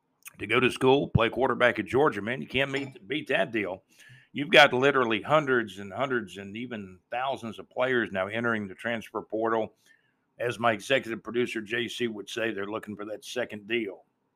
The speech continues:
that second N I L blast of money, right? Good news for Florida. Graham Mertz, um, is coming back, and I think he's a similar type.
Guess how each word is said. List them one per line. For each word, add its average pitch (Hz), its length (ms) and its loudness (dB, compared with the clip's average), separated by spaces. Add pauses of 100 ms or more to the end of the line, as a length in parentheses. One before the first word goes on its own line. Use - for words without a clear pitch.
that - 140 -20
second 110 440 -10 (120)
N 117 260 -2 (120)
I 110 240 -2 (100)
L 113 140 -4
blast 107 580 -4
of 95 140 -6
money, 104 340 -2
right? 104 220 -6 (2000)
Good 151 160 6
news 151 220 6
for 120 120 -4
Florida. 147 400 8
Graham 120 360 6
Mertz, 123 640 4 (440)
um, 107 360 -6
is 104 200 -14
coming 123 380 -2
back, 117 640 -2
and 107 80 -12
I 117 80 -8
think 170 240 -12
he's 160 300 -6
a 110 60 -10
similar 123 800 -4 (1040)
type. 135 320 -2